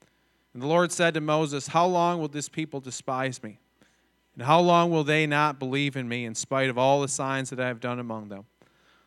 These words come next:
I will strike them with pestilence and disinherit them, and I will make of you a nation greater and mightier than they.' I think fear is one of the greatest motivators, uh, that motivates the human psyche.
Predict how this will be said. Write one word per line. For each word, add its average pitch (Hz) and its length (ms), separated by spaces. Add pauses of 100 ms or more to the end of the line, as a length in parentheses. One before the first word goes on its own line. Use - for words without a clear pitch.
(180)
I 131 100
will 151 100
strike 160 400
them 151 240
with 143 160
pestilence 135 640
and 123 100
disinherit 123 600
them, 107 200
and 117 120
I 120 80
will 117 120
make 127 280
of 123 120
you 131 360 (160)
a 113 120
nation 120 400
greater 117 360
and 104 100
mightier 104 400
than 92 160
they.' 92 220 (1200)
I 151 80
think 214 340
fear 190 440
is 147 100
one 151 140
of 151 80
the 139 80
greatest 147 440
motivators, 127 1080 (200)
uh, 107 140
that 123 160
motivates 139 600
the 123 80
human 127 320
psyche. 120 480